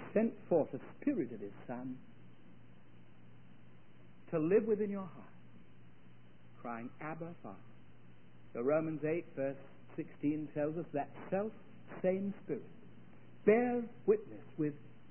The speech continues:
our spirit that we have become the children of God. And this is the sealing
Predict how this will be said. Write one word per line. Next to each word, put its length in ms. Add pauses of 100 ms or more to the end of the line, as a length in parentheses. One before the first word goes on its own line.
(120)
our 280 (160)
spirit 180 (1040)
that 120
we 120
have 140
become 320
the 60
children 300
of 120
God. 140 (680)
And 160
this 140
is 100
the 200
sealing 340